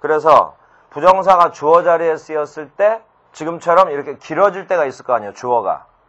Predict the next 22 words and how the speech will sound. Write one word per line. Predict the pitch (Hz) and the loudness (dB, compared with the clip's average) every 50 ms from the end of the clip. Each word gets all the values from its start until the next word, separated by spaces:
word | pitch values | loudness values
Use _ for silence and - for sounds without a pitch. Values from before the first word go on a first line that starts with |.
| _ _ _ _ _ _ _ _ _ _ _ _ | _ _ _ _ _ _ _ _ _ _ _ _
동사의 | - 147 160 175 170 190 185 180 180 | -8 -6 -4 0 4 4 4 4 4
성질 | 160 175 165 160 147 143 | 0 -2 -4 -4 -6 -6
때문에 | 160 156 156 151 156 147 | -6 -6 -4 -4 -6 -6
이렇게 | 131 139 - 131 | -6 -8 -10 -12
길어지는 | - - - 147 156 170 156 151 160 160 147 | -16 -12 -6 -2 0 0 0 -2 -8 -8 -6
경우들이 | 139 135 135 135 120 117 110 | -6 -6 -6 -6 -10 -14 -14
있겠죠. | - 139 113 - - 156 139 104 - _ _ _ _ _ _ _ | -14 -14 -12 -8 -4 -4 -4 -4 -6 _ _ _ _ _ _ _
바로 | - 143 147 160 156 147 139 - | 2 4 4 6 4 2 0 -4
이것 | - 147 151 147 196 202 202 - | -10 -6 2 6 6 6 6 4
대신에 | - 160 143 135 120 143 147 143 160 165 143 107 78 - _ _ _ _ _ _ | -4 -6 -6 -6 -6 -8 -8 -6 -4 -4 -4 -6 -8 -12 _ _ _ _ _ _
가짜 | - 135 143 151 147 - - 165 160 151 | 2 4 4 4 4 2 0 2 2 2
주어 | 131 143 156 156 151 | 0 0 0 2 2
it을 | 139 127 131 139 123 160 156 156 | 2 0 -4 -12 -10 -10 -12 -12
쓸 | 147 - 143 123 | -12 -14 -16 -16
수 | - - 113 | -16 -18 -18
있는 | 98 95 90 | -18 -18 -18
거야. | 80 78 69 64 _ _ _ _ _ _ _ _ _ _ _ - - _ _ _ _ _ _ | -18 -20 -20 -20 _ _ _ _ _ _ _ _ _ _ _ -20 -20 _ _ _ _ _ _
그리고 | - 151 151 156 180 190 175 | -8 -6 -2 0 0 0 0
진짜 | - 147 147 143 127 170 170 156 | -2 -8 -12 -4 0 0 2 2
주어를 | 139 147 151 151 156 170 170 | 2 0 0 0 2 0 -2
뒤로 | 135 - 131 123 127 123 | -4 -8 -10 -8 -8 -8
돌리고 | 110 113 101 95 98 85 80 69 | -10 -12 -14 -16 -18 -18 -20 -20